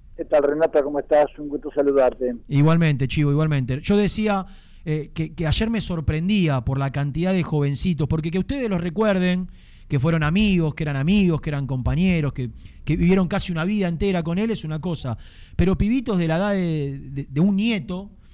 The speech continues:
Speaker 2: como era Aran Velasco, Sergio Barreto, eh, el mismo Kun que no se olvidó. Digo, ha, ha dejado una huella en las infantiles de Independiente, como, como entrenador, como formador,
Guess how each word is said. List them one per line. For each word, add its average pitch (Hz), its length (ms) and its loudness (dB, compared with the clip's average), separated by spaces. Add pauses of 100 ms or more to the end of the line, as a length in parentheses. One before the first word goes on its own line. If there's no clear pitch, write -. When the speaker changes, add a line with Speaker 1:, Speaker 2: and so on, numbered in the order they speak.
(200)
Speaker 2:
como 151 200 -2
era 165 120 -2
Aran 151 180 -4
Velasco, 165 500 0
Sergio 147 400 -4
Barreto, 139 720 -2 (380)
eh, 139 220 -4
el 160 120 2
mismo 185 260 4
Kun 196 200 -2
que 160 100 -2
no 156 100 0
se 151 140 -2
olvidó. 151 540 -4 (360)
Digo, 185 200 2
ha, 214 120 0
ha 226 140 -2
dejado 233 320 0
una 190 160 0
huella 202 320 2
en 151 60 0
las 143 160 -2
infantiles 139 500 -2
de 131 60 2
Independiente, 135 840 0 (340)
como, 151 360 0
como 151 200 -2
entrenador, 156 560 2
como 170 200 -2
formador, 185 640 2